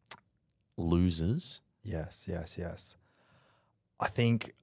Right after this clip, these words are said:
Speaker 2: look, Rex, bro, you're gonna have to find a new girlfriend, unfortunately. <laughs> I know you love her so much, like you said in the, in the message,
Speaker 1: Hmm.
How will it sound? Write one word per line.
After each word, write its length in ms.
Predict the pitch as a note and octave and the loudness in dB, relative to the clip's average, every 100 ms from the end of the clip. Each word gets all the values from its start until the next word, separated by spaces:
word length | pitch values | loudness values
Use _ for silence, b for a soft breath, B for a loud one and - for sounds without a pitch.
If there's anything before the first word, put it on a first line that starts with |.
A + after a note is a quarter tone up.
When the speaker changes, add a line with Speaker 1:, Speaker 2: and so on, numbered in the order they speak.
| - | 0
Speaker 2:
look, 220 | A#2+ - | 0 4
Rex, 240 | G#2 G2 | 2 2
bro, 380 | - G#2 G2+ G2 F2+ B B _ _ | 2 4 6 4 2 B B _ _
you're 100 | G#2 | -2
gonna 160 | A2 G#2 | 2 2
have 120 | G#2 | 0
to 80 | - | -2
find 420 | - G2 F#2+ F#2 | 2 4 4 2
a 20 | |
new 120 | F2+ | 0
girlfriend, 440 | F2 F2 F2 G2 G2 | 2 2 4 2 0
unfortunately. 600 | F#2 F#2 - G2+ A#2+ G#2 | 0 -2 0 0 0 0
<laughs> 1000 | - - - - - - - - - - | 0 0 -4 -10 -10 -10 -10 -16 -20 -4
I 80 | - | 2
know 100 | A2 | 4
you 120 | A#2 | 6
love 200 | G2+ F#2 | 6 4
her 80 | F#2+ | 4
so 180 | - F#2 | 4 2
much, 420 | F2 G#2 - - | 2 2 -2 -4
like 140 | F2 | -4
you 60 | F2 | -2
said 180 | - F2 | 0 0
in 120 | F2 | 0
the, 200 | E2+ E2+ F#2 | 0 -2 -2
in 100 | F2 | -4
the 80 | |
message, 460 | F2 E2 A#2 B2 - | 0 2 2 2 0
Speaker 1:
Hmm. 240 | G2 D#2+ | 2 0